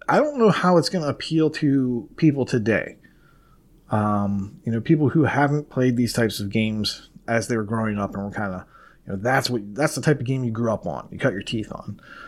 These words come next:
Um, I think it's too hard <laughs> for, for people today. Um, possibly. Uh, but it is good, and there's, there's a lot of, uh, progression kinda blocking me. Like,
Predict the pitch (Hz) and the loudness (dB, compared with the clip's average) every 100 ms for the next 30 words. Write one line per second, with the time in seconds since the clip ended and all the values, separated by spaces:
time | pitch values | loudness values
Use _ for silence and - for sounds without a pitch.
0 | - - 107 101 101 95 95 - - - | -20 -10 -2 0 0 0 -2 -8 -20 -14
1 | - - 240 - 220 185 156 139 143 139 | -4 0 0 0 2 4 6 6 4 0
2 | - _ _ - 117 - 117 - 175 147 | -14 _ _ -18 -6 -2 -2 2 0 0
3 | 131 - 160 143 - 139 117 123 143 170 | 0 4 4 4 0 -2 2 4 4 2
4 | - - - _ _ _ 123 120 117 117 | -4 -18 -20 _ _ _ 0 2 2 0
5 | 117 117 101 - - - _ _ _ _ | -2 -4 -10 -16 -20 -20 _ _ _ _
6 | - 139 - - - - _ _ _ - | -2 -2 -2 -8 -16 -20 _ _ _ -20
7 | - - - 104 90 87 92 - - 120 | -20 -20 -16 -10 -10 -10 -12 -12 -2 0
8 | 139 175 202 220 240 226 294 220 175 151 | 4 4 6 4 4 2 4 4 4 4
9 | 147 139 127 143 127 120 131 214 226 214 | 4 2 2 2 4 2 2 2 2 0
10 | 185 196 190 190 180 165 - _ _ - | -2 0 0 2 -2 -4 -8 _ _ -18
11 | - - 139 139 165 190 202 165 160 160 | -6 -2 -2 4 4 4 0 -4 -4 -4
12 | 113 120 175 - 113 87 80 92 | -2 0 0 0 -4 -6 -12 -12